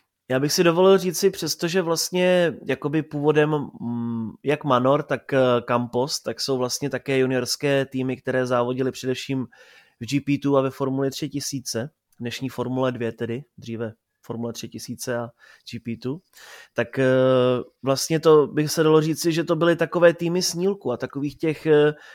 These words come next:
lidí, kteří si myslí, že prostě teď budu ve Formule jedna, teď budu úspěšný, mám tady nějaké miliony, jsem bohatý, tak si prostě zaplatím úspěch a slávu, ale ono to tak úplně ve Formule jedna nefunguje.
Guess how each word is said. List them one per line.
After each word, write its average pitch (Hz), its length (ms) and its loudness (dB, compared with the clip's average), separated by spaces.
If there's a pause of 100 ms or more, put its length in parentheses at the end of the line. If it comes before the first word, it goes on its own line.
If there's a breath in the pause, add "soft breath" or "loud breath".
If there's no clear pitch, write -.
(120)
lidí, 143 280 0
kteří 151 320 -2
si 160 160 -4
myslí, 151 800 -2
že 143 140 -2
prostě 151 420 -2
teď 135 160 -6
budu 156 220 0
ve 151 100 4
Formule 151 440 2
jedna, 143 220 2
teď 139 160 -8
budu 147 200 -2
úspěšný, 147 560 -4
mám 139 160 2
tady 143 200 -2
nějaké 143 320 0
miliony, 139 400 0
jsem 139 220 -4
bohatý, 131 460 -2 (380 loud breath)
tak 131 140 -4
si 147 120 -2
prostě 139 320 -2
zaplatím 147 520 0
úspěch - 380 -4
a 151 100 -6
slávu, 147 440 0
ale 151 180 4
ono 151 160 -2
to 156 100 -8
tak 151 160 -6
úplně 156 300 -4
ve 156 80 2
Formule 151 380 0
jedna 156 140 0
nefunguje. 139 600 -2